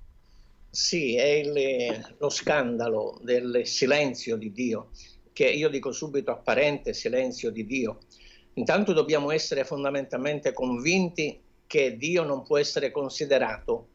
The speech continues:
come l'autore della malattia e della morte. E qui ci lasciamo illuminare dal fascio di luce della nostra fede cristiana, nel senso che dobbiamo trovare e, e, e, e comunicare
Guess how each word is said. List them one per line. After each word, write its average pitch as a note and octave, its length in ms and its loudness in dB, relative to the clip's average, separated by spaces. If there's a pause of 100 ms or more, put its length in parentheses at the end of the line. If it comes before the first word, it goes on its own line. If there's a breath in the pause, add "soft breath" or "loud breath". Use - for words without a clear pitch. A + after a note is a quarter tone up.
(140)
come C#3 300 2
l'autore C3+ 800 4 (280 soft breath)
della C3+ 280 4
malattia B2+ 760 -2
e B2+ 100 -2
della B2+ 200 6
morte. A2 560 -8 (200 soft breath)
E - 160 0
qui E3+ 180 0
ci D3+ 120 -6
lasciamo C3 340 0
illuminare B2+ 580 0
dal A#2+ 160 -2
fascio A#2+ 340 -4
di A#2 100 -6
luce C3 320 -2
della A#2+ 180 2
nostra A#2 300 -4
fede B2 300 0
cristiana, C3 720 -2 (540 loud breath)
nel B2 80 -4
senso E3+ 420 2
che E3 140 0
dobbiamo D#3 440 0
trovare D#3+ 800 -2
e, C3 540 0 (320)
e, C3 640 -6
e, B2+ 360 4 (100)
e - 80 -6
comunicare D#3 1000 2